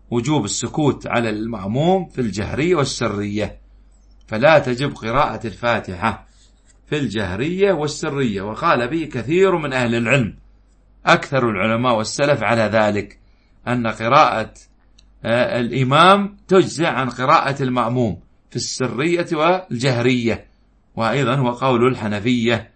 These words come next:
أيضًا، واستدلوا بحديث جابر رضي الله عنه أن النبي صلى الله عليه وسلم قال: "من كان له إمام فقراءة الإمام له قراءة"، وهذا الحديث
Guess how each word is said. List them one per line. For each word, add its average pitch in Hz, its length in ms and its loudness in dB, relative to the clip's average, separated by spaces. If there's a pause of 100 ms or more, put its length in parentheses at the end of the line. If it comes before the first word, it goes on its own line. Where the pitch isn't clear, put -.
(440)
أيضًا، 123 460 0 (680)
واستدلوا 123 600 0
بحديث 107 600 -2
جابر 113 340 2
رضي 101 240 -6
الله 95 140 -4
عنه 123 300 0 (460)
أن 127 180 -4
النبي 104 460 -4
صلى 95 160 -8
الله 90 140 -12
عليه 113 360 -2
وسلم 104 140 -10
قال: 107 400 0 (260)
"من 101 180 -8
كان 110 260 0
له 104 360 -6
إمام 117 540 0 (440)
فقراءة 110 800 0
الإمام 110 560 0 (240)
له 127 320 0
قراءة"، 110 680 -2 (280)
وهذا 160 240 -2
الحديث 120 440 -6